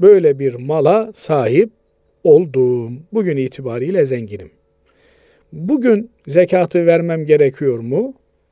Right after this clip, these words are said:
Hayır, üzerinden bir sene geçmesi gerekiyor. Fakat bu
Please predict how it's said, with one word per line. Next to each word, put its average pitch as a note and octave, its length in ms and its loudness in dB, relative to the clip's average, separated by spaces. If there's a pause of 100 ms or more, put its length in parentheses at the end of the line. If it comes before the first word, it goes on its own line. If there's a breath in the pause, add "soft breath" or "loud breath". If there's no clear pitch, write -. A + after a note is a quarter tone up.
(1160 soft breath)
Hayır, - 540 -2
üzerinden G#3+ 800 0
bir B3 200 -6
sene F#3+ 480 -4 (180)
geçmesi C#3+ 560 -2
gerekiyor. - 840 -18 (420)
Fakat D#3 360 -4 (120)
bu F#3+ 340 0